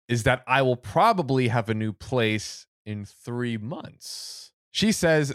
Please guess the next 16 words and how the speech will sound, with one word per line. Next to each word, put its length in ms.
that 140
is 160
wonderful 520
because 300
she 200
intends 540
to 100
go 160
to 160
her 100
homeland 580
to 60
have 280
a 60
wedding 300
with 180